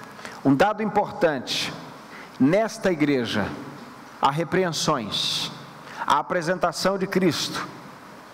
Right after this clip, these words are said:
há promessas, mas não há nenhum elogio. Jesus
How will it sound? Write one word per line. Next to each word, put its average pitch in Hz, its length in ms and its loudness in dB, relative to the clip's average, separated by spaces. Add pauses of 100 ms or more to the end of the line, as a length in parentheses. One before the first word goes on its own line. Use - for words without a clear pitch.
(600)
há - 80 4
promessas, - 1040 0 (440)
mas 139 200 4
não 156 160 2
há 165 60 4
nenhum 170 400 4
elogio. 110 560 2 (2000)
Jesus 143 920 2